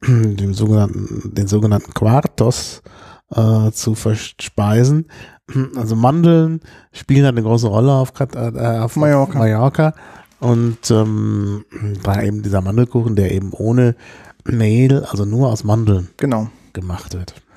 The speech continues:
Speaker 2: Also es ist ein Kuchen ohne Mehl, der
Speaker 1: Mhm.
Speaker 2: halt, ähm, meistens aus, äh, ja klar, Mandeln, ähm, ohne Haut, ganz wichtig.
Speaker 1: Ja.
Speaker 2: Ähm,
Speaker 1: Sehr
Speaker 2: natürlich
Speaker 1: lecker.
Speaker 2: abgeriebene Schale von Zitrone und Orange,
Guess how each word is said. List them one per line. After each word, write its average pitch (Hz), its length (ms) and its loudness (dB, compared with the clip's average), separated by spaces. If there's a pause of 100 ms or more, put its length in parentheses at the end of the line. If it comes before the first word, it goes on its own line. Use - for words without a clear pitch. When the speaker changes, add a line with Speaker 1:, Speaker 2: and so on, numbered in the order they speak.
(100)
Speaker 2:
Also 139 160 2
es 135 80 0
ist - 60 -2
ein 131 220 2
Kuchen 160 360 0
ohne 131 140 -2
Mehl, 220 280 4 (120)
der 151 140 4
Speaker 1:
Mhm. 139 40 0
Speaker 2:
halt, 135 220 0
ähm, 127 340 0 (640)
meistens 120 520 0
aus, 120 560 -4
äh, 143 40 -2 (360)
ja 113 300 -4
klar, 123 220 -4
Mandeln, 170 520 2
ähm, 135 220 2
ohne 131 180 2
Haut, 220 220 2
ganz 170 200 0
wichtig. 247 340 -2 (680)
Speaker 1:
Ja. 123 200 2
Speaker 2:
Ähm, 147 520 2 (720)
Speaker 1:
Sehr 151 100 2
Speaker 2:
natürlich 151 320 4
Speaker 1:
lecker. - 120 -6
Speaker 2:
abgeriebene 151 640 2
Schale 139 360 2
von 131 320 -2
Zitrone 139 440 -2
und 131 480 -4
Orange, 208 500 4